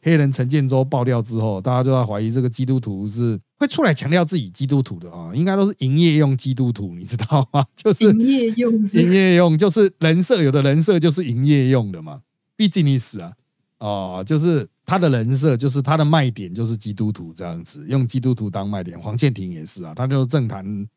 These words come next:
Speaker 1: 最具代表性的基督徒之一啊，处处都在讲上帝啊，我要帮你祈祷啊，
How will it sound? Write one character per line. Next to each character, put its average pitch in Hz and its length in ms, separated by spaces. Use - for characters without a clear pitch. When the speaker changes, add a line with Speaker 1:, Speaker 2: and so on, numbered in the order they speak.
Speaker 1:
最 139 140
具 123 120
代 120 140
表 92 160
性 120 120
的 101 120
基 101 140
督 104 140
徒 98 180
之 90 200
一 87 160
啊， 82 80
处 143 160
处 127 160
都 117 200
在 123 100
讲 90 200
上 110 280
帝 113 200
啊， 85 100
我 87 100
要 107 60
帮 113 180
你 101 60
祈 90 260
祷 78 260
啊， 78 100